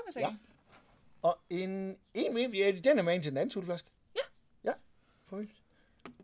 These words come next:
Speaker 2: Og
Speaker 1: En man til sut.
Speaker 2: man til sut, yes.
Speaker 1: Og
Speaker 2: Og
Speaker 1: der er nogle flere ammeindlæg her.
Speaker 2: Ja.
Speaker 1: Det kan man altid bruge, tror jeg.
Speaker 2: Og
Speaker 1: Det har jeg en idé om. Så er der
Speaker 2: Så er der
Speaker 1: masse
Speaker 2: nogle re-
Speaker 1: papirer her.
Speaker 2: reklamer for... Nej, det er venligt. Det er et tilbud på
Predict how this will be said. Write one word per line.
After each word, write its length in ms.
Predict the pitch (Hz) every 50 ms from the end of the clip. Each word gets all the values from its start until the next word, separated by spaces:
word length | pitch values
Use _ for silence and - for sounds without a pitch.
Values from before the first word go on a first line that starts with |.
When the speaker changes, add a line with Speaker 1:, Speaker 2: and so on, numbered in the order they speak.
| - _ - - - -
Speaker 2:
Og 320 | 170 196 220 240 294 285 - - - _ -
Speaker 1:
En 200 | 285 320 330 311
man 160 | 311 359 370
til 140 | - 349 311
sut. 300 | - 349 392 440 - - _ _ _ -
Speaker 2:
man 200 | 165 185 254 277
til 120 | - 254 -
sut, 260 | - 226 - - - 135 127
yes. 500 | 156 226 233 - - - - - - - _ _ _ _ _ _ _ _ _ _ _ _ _ _ _ _ _ _
Speaker 1:
Og 100 | - 156
Speaker 2:
Og 60 | 185
Speaker 1:
der 100 | 254 311
er 40 | 311
nogle 160 | 294 269 247 240
flere 200 | - 262 269 - - -
ammeindlæg 760 | 202 233 359 403 427 370 349 349 359 359 359 359 330 285 262
her. 180 | - 320 330 285 - _ _ - - - - -
Speaker 2:
Ja. 100 | - - - - - - - _ _ _ _ _ _
Speaker 1:
Det 100 | - 403
kan 100 | - 277
man 100 | 240 214
altid 220 | 233 262 254 262 240
bruge, 180 | 247 254 262
tror 160 | - 285 269
jeg. 80 | 254 - - - - - - - _ -
Speaker 2:
Og 360 | 135 143 175 196 208 220 226
Speaker 1:
Det 80 | 240 240
har 60 | 226 226
jeg 80 | 233 220
en 60 | 208
idé 160 | 240 247 233
om. 180 | 208 196 - - - - - - _ _ - -
Så 60 | 311
er 60 | 311 302
der 60 | 302
Speaker 2:
Så 20 | 302
er 20 |
der 60 | 339
Speaker 1:
masse 140 | 359 311 226
Speaker 2:
nogle 200 | - - - 233
re- 40 | -
Speaker 1:
papirer 420 | 240 220 - 285 262 240 190 175
her. 180 | 202 175 170 147 - - 151
Speaker 2:
reklamer 460 | 139 135 135 - 165 170 180 180 180 151
for... 120 | 139 - 135
Nej, 180 | 131 127 131
det 120 | 135 165 214
er 40 | 214
venligt. 320 | 208 233 214 156 127 -
Det 180 | 240 277 302 254
er 40 |
et 100 | 180 -
tilbud 420 | - - 208 226 208 190 170 160 160
på 340 | - - - 151 147 131